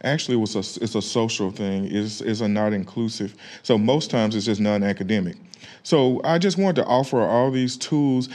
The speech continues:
and then ac-, actually implement some real world situations so that, um, our attendees could, could really view it through the lens of Jedi and then take this back to their organizations and try to implement it.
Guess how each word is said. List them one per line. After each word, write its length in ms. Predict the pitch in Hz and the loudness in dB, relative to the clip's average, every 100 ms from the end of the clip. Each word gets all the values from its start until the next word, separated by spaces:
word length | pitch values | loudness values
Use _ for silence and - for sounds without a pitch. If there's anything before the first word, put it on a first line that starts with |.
| - - | -12 -2
and 160 | 135 | 0
then 200 | 143 160 | 2 2
ac-, 300 | 120 123 139 | 0 -2 -2
actually 380 | 123 127 - 107 | 0 0 0 2
implement 360 | 117 120 113 107 | 2 0 0 0
some 320 | 113 104 95 | 0 0 -2
real 380 | 90 98 127 120 | -2 2 4 4
world 480 | 107 117 117 107 107 - - | 4 2 2 0 -2 -12 -14
situations 800 | - 127 123 104 113 110 110 107 | -2 0 2 2 2 0 -2 -2
so 160 | 127 117 | -2 0
that, 220 | 110 92 | 0 0
um, 380 | 101 101 98 107 | 0 0 -2 -4
our 360 | 107 107 98 98 - | 0 2 2 -2 -6
attendees 680 | 104 104 123 113 107 104 104 | -8 -4 -2 2 2 2 0
could, 260 | 113 92 - - - - | 0 0 -4 -18 -16 0
could 180 | 135 117 | 2 4
really 300 | 151 135 117 | 2 2 0
view 340 | 101 123 135 | 0 2 4
it 160 | 131 127 | 2 0
through 180 | 123 117 | 0 2
the 120 | 107 | 2
lens 460 | 104 123 120 117 | 2 2 0 -2
of 480 | - 110 120 123 120 - - | -2 2 2 2 -2 -12 -6
Jedi 440 | 131 131 131 127 127 - - - | 0 2 2 0 -4 -14 -12 -2
and 160 | 120 | 0
then 200 | 165 165 | 2 0
take 240 | - 139 131 | 0 -2 0
this 120 | 123 | -4
back 240 | 117 113 - | 0 -2 -2
to 80 | |
their 280 | 117 110 98 - - | -2 0 -2 -4 -2
organizations 760 | 110 110 95 107 107 107 101 | 0 0 0 0 0 -4 -8
and 400 | - 101 101 104 | -4 -2 -2 -4
try 180 | - 147 | -4 -2
to 120 | 135 | 0
implement 520 | 101 110 90 87 80 | -2 -2 -4 -6 -6
it. 60 | - | -10